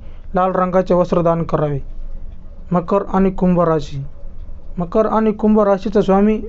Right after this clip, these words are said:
न्यायदेवता शनिदेव आहे. या राशीच्या लोकांनी चंद्रग्रहणानंतर काळे कपडे, लोखंडी वस्तू, मोहरीचे तेल,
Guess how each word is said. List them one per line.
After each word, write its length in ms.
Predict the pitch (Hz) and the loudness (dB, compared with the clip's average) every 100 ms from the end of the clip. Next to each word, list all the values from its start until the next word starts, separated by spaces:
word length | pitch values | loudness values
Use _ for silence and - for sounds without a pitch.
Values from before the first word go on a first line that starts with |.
| - | -2
न्यायदेवता 440 | 190 202 202 196 208 | 2 4 4 4 0
शनिदेव 500 | - 196 202 190 190 | 2 2 4 4 4
आहे. 240 | 180 165 151 - - - - - - | 2 0 -4 -10 -10 -14 -14 -6 2
या 140 | 196 | 4
राशीच्या 400 | 190 190 196 196 | 4 2 2 4
लोकांनी 480 | 180 180 208 208 190 - - | 4 2 4 4 2 -6 -6
चंद्रग्रहणानंतर 800 | 185 185 185 185 196 190 185 185 | 0 2 2 2 4 2 2 0
काळे 280 | 170 175 190 | 0 0 2
कपडे, 360 | 185 185 196 190 - - - - - | 0 2 0 0 -6 -10 -12 -14 -2
लोखंडी 380 | 170 170 202 190 | 0 2 2 4
वस्तू, 420 | 185 185 190 202 - | 4 2 2 2 2
मोहरीचे 460 | 196 175 185 190 202 | 0 2 2 2 0
तेल, 280 | 202 202 | 2 2